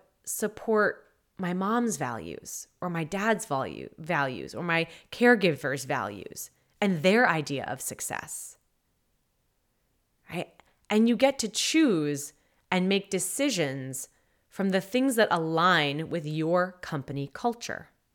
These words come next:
And all the while, if you are paying attention to that magical executive assistant, A K A your body, you'll never get too far off track because you will always be listening and adjusting.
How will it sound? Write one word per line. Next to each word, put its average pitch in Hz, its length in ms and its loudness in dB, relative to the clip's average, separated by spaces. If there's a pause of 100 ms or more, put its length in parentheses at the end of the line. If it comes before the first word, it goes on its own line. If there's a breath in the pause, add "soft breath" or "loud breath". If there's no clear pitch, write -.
(1300 loud breath)
And 185 220 0
all 196 240 8
the 190 120 2
while, 175 680 4 (300 loud breath)
if 254 280 6
you 208 140 0
are 160 160 6
paying 160 280 -2
attention 233 500 -2
to 135 80 -10
that 127 160 -2
magical 147 480 2
executive 123 480 -6
assistant, - 580 -8
A 165 100 0
K 147 280 -4
A - 20 -4
your 131 200 -6
body, 185 520 -4 (260 loud breath)
you'll 254 200 2
never 247 1000 0 (280 soft breath)
get 262 220 2
too 254 200 0
far 190 380 2
off 160 280 -4
track - 680 -2 (500)
because 226 340 -2
you 247 60 0
will 240 200 2
always 254 400 2
be 233 160 0
listening 196 680 0
and 165 160 -4
adjusting. 151 920 -2